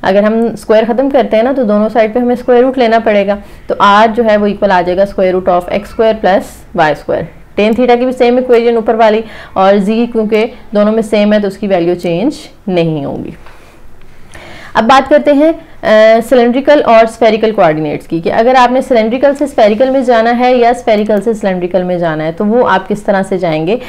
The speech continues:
तो सबसे पहले देखें तो cylindrical जो है वो हमारे पास क्या है, spherical है P theta phi और cylindrical है आर theta z। तो अगर आपको यहाँ पे R और theta और जी की value given है तो आप easily P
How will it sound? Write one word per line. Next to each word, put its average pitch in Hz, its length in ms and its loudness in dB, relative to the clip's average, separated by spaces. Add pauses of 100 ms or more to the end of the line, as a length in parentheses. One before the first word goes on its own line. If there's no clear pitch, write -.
(260)
तो 208 80 -2
सबसे 254 240 -4
पहले 269 220 2
देखें 226 320 0
तो 226 460 2
cylindrical 233 680 2
जो 247 140 -2
है 214 180 2
वो 220 120 0
हमारे 226 240 -2
पास 226 200 -2
क्या 208 160 -2
है, 240 240 -2 (1500)
spherical 247 420 2
है 269 140 0
P 233 200 -2
theta 208 280 0
phi 220 280 2 (400)
और 214 180 2
cylindrical 226 460 0
है 247 200 -4
आर 175 180 2
theta 170 300 -4
z। 156 180 -4 (240)
तो - 60 -10
अगर 247 260 0
आपको 208 580 0
यहाँ 202 260 -2
पे 208 220 -2
R 185 320 2 (100)
और 202 400 4 (240)
theta 214 300 2
और 196 200 2
जी 202 240 -2
की 247 140 -2
value 202 300 2
given 160 300 0
है 175 260 -2 (280)
तो - 60 -2
आप 208 340 2
easily 226 400 -2
P 233 360 -4